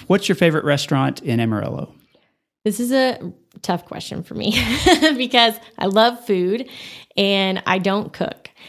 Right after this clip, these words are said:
Speaker 2: So we eat out a lot
Speaker 1: Okay.
Speaker 2: as a family. I, my daughter and my husband and I, all of us, we eat out a lot. Um, but I love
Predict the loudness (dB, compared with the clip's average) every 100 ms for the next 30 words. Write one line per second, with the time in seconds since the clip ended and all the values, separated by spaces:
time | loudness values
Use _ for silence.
0 | -20 -10 0 4 4 4 0 -2 -4 -2
1 | 0 0 0 -2 -4 -4 -2 -2 -2 -2
2 | 0 0 -2 -2 -4 -4 -6 -2 -2 -2
3 | -4 -2 -2 -2 -4 -4 -4 -6 -4 -4
4 | -4 0 0 0 -2 -6 -6 -6 -4 -6
5 | -4 -4 -2 -2 -2 -4 -8 -20 -20 _
6 | 2 4 2 0 2 2 2 2 4 0
7 | -2